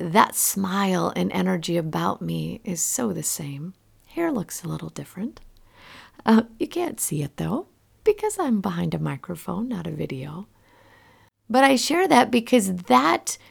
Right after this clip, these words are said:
jacket cover was created two years ago by an artist friend of mine, because I'd received all these messages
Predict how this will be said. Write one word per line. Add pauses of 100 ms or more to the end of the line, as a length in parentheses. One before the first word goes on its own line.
(180)
jacket
cover
was
created
two
years
ago (360)
by
an
artist
friend
of
mine, (800)
because
I'd
received (100)
all
these
messages